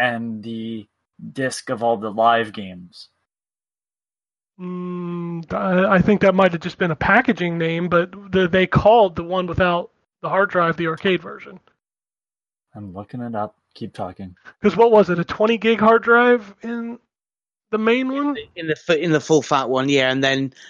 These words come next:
Speaker 3: nothing, obviously, with other than a bit of system memory, but that was bugger
Speaker 2: Yeah, it
Speaker 3: all.
Speaker 2: was like, it was, like, nothing, like, literally
Speaker 3: Yeah.
Speaker 2: nothing.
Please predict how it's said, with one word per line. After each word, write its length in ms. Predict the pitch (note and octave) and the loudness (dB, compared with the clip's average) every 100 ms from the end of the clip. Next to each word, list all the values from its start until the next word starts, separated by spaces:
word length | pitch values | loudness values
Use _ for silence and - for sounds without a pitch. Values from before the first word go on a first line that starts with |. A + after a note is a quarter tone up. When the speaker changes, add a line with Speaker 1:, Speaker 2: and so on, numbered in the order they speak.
| _ _ _ | _ _ _
Speaker 3:
nothing, 520 | C3 D3 - B2 A#2+ | -4 -4 -2 -6 -6
obviously, 560 | - A#2+ B2+ - C3 B2+ | -8 -6 -8 -6 -4 -4
with 220 | B2 A#2 | -4 -4
other 260 | D#3+ D#3 D#3 | -2 0 0
than 220 | C#3 C#3 | 0 0
a 40 | |
bit 160 | C3 C#3+ | 0 -2
of 80 | C3 | -2
system 520 | - C3+ - B2 B2 | -2 -2 -4 -6 -4
memory, 320 | A#2+ A#2 A#2 | -4 -4 -8
but 300 | A2+ B2 - | -6 -8 -6
that 180 | B2 B2 | -6 -6
was 340 | B2+ A#2 - - _ _ | -6 -6 -6 -8 _ _
bugger 240 | A#2+ A#2 F#3+ | -8 -6 0
Speaker 2:
Yeah, 60 | |
it 20 | F#3+ | 2
Speaker 3:
all. 40 | |
Speaker 2:
was 120 | D3 | 2
like, 140 | D#3+ A#2 | -2 -4
it 80 | F3+ | -6
was, 220 | F3 D#3+ | -4 -2
like, 160 | F#3 F3 | -4 -4
nothing, 640 | E3+ F3 F3 F#3+ A3 G3 - | -6 -6 -6 -6 -8 -12 -8
like, 160 | F#3+ | -4
literally 420 | F#3+ F3+ F#3 F3 E3+ | 2 4 4 4 0
Speaker 3:
Yeah. 80 | |
Speaker 2:
nothing. 480 | F3 E3+ D#3+ F#3 F3+ | -2 -2 -2 -4 -6